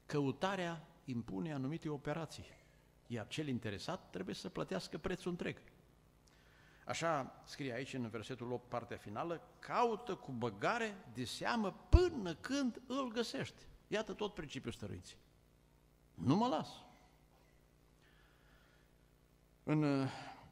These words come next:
tinerețe, când am fost născut din nou, m-am luptat să scap de niște vorbe. De înjurat n-am înjurat niciodată, am fost crescut în adunare, dar aveam anumite jargoane, așa, ale adolescenței.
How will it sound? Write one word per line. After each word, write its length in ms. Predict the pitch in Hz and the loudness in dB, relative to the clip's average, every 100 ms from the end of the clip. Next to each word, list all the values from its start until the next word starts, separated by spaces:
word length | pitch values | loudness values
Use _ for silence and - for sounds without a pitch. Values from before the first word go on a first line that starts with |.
| - | -12
tinerețe, 600 | - 139 117 170 - 120 | -2 0 2 0 -2 -6
când 300 | - 123 113 - - - - - - | -6 -4 -4 -6 -12 -16 -18 -18 -14
am 120 | 117 117 | -10 -6
fost 220 | 147 120 | -6 -4
născut 340 | 113 - 143 | -6 -6 -6
din 180 | 110 101 | -2 -2
nou, 280 | 101 127 - - - - - - - - - - - - - - - | -2 -4 -8 -18 -20 -20 -20 -20 -20 -20 -20 -20 -20 -20 -20 -18 -6
m-am 220 | 175 165 | -2 0
luptat 340 | 160 - 285 | 0 -2 -4
să 120 | - | -4
scap 300 | 160 - 170 | -6 -6 -6
de 60 | 147 | -6
niște 320 | 147 - 147 | -6 -6 -6
vorbe. 580 | 135 127 90 - 80 - - - - - - | -2 0 0 -4 -12 -14 -20 -20 -20 -20 -12
De 160 | 147 | -8
înjurat 400 | 170 175 185 190 | -6 -4 -2 -4
n-am 220 | 165 151 135 | -2 -2 -2
înjurat 280 | 120 131 | -2 -6
niciodată, 520 | 120 - 110 82 - - | -6 -6 -2 -2 -2 -8
am 80 | |
fost 200 | 104 - | -10 -10
crescut 380 | - 113 - - | -10 -12 -10 -8
în 100 | 120 | -4
adunare, 400 | 110 104 113 165 | -4 -2 -4 -4
dar 240 | 247 302 302 - - - - - - | -2 -2 -2 -8 -20 -20 -20 -20 -12
aveam 320 | 277 285 240 | -6 -2 -2
anumite 380 | 175 180 175 160 | -2 -4 -4 -4
jargoane, 520 | 143 160 143 98 92 | -2 -2 -2 -4 -4
așa, 260 | 92 - 98 92 - - - - - - - - - - - | -8 -10 -14 -14 -18 -18 -20 -20 -20 -20 -20 -20 -20 -20 -18
ale 280 | 107 110 117 | -10 -6 -6
adolescenței. 840 | 110 127 131 117 - 107 - - | -4 -4 -4 -6 -8 -8 -10 -16